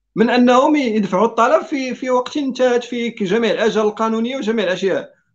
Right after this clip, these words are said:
واش هي حركه مره اخرى لارضاء الداخل ولا شنو بالضبط؟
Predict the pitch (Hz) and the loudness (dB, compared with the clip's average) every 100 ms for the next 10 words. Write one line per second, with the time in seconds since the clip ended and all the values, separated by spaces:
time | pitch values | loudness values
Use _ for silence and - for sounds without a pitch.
0 | - 247 254 247 233 226 220 220 220 214 | -12 -4 0 2 2 2 2 2 2 2
1 | 202 202 190 190 190 180 156 170 143 117 | 2 -2 -4 -2 -2 -2 -2 -4 -4 -4
2 | 175 190 359 320 208 190 185 139 101 87 | -2 -2 -6 -6 -6 -8 -8 -10 -12 -18